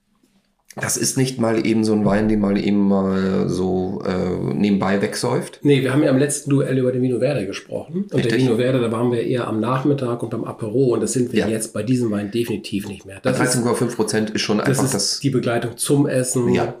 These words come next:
Speaker 2: Das ist ein wirklich schwerer, guter, hochklassiger Wein.
Speaker 1: Ja.
Speaker 2: Was ich ganz toll finde, ist dieses Etikett.
Speaker 1: Beschreibung.
Speaker 2: Man sieht auf dem, im Hintergrund dieses Etiketts leicht angedeutet eine Landkarte.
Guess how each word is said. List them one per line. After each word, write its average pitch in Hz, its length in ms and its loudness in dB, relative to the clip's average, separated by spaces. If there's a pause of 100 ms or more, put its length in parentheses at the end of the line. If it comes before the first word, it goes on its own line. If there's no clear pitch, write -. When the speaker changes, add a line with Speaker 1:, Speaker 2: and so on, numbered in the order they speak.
Speaker 2:
Das 117 180 -6
ist - 180 -6
ein 107 100 -4
wirklich 120 420 -4
schwerer, 123 920 -2 (520)
guter, 143 400 0
hochklassiger 107 680 -4
Wein. 143 260 -4 (120)
Speaker 1:
Ja. 85 140 -4 (720)
Speaker 2:
Was 135 160 0
ich 139 160 -2
ganz 151 240 2
toll 185 240 2
finde, 151 260 2
ist - 180 -4
dieses - 220 -12
Etikett. 151 540 -8 (1160)
Speaker 1:
Beschreibung. - 340 -4
Speaker 2:
Man 104 120 0
sieht 165 380 0 (420)
auf 127 240 -4
dem, 110 380 -4 (420)
im 110 120 -4
Hintergrund 127 640 2
dieses 113 220 -2
Etiketts - 580 -4
leicht 117 460 -2
angedeutet 135 580 0
eine 107 80 -2
Landkarte. 101 800 -2